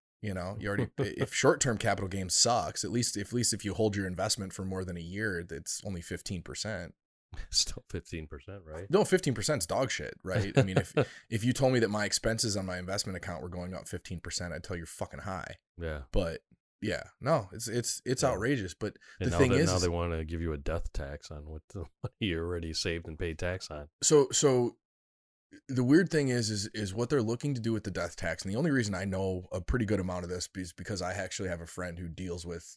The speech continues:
Speaker 1: um, high income earners and basically helping them give their family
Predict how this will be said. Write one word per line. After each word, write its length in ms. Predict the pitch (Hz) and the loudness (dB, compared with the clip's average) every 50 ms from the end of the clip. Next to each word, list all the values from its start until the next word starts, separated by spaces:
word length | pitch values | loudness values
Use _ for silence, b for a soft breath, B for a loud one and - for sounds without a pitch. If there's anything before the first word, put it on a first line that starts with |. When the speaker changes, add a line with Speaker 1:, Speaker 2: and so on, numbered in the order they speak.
| _ | _
Speaker 1:
um, 360 | - 95 85 85 80 78 87 - _ B B B B B B B B B | -10 -10 -8 -8 -10 -12 -16 -18 _ B B B B B B B B B
high 140 | - 127 135 | -2 0 2
income 360 | 139 131 127 117 - 120 113 | 4 2 2 2 0 0 2
earners 400 | 110 107 107 107 107 101 95 - - - | 2 2 2 2 0 0 0 -2 -4 -4
and 500 | 101 98 95 95 92 92 92 87 85 - - _ - 90 92 98 | -6 -4 -4 -4 -4 -4 -6 -6 -8 -10 -14 _ -18 -12 -2 2
basically 380 | 117 123 123 - - 107 98 | 2 2 2 2 0 -2 -2
helping 400 | - 107 107 101 - 101 98 90 | 0 0 0 0 0 -2 -4 -2
them 400 | 87 95 98 95 92 92 87 87 - | -2 -2 -2 -2 -2 -4 -6 -8 -6
give 200 | - 104 98 90 | -4 -4 -4 -2
their 140 | 85 95 92 | -2 -4 -6
family 560 | - - 95 92 95 92 90 90 90 90 85 | -4 -4 -6 -6 -4 -4 -4 -6 -6 -8 -10